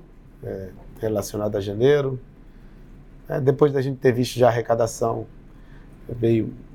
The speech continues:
de alguma forma em linha, com setenta e nove bi de, de superávit no primeiro mês do ano.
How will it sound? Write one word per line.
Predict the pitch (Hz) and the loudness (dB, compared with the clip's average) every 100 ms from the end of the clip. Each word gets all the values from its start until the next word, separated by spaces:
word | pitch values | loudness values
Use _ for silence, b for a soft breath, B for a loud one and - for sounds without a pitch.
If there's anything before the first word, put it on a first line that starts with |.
| - - | -20 0
de | 117 | 2
alguma | 107 110 | 4 2
forma | 101 113 104 | 2 4 2
em | 101 | 0
linha, | 107 143 120 | -2 -2 -4
com | - | -6
setenta | - 110 113 | -4 -2 -2
e | 110 | -2
nove | 107 107 | -2 -4
bi | 101 104 | -6 -6
de, | 107 104 | -6 -10
de | - - | -12 -16
superávit | - - 98 104 - 110 | -8 -2 2 0 -2 -12
no | |
primeiro | 104 107 110 | -6 0 0
mês | 107 107 | 2 0
do | 123 | 2
ano. | 143 127 | 2 2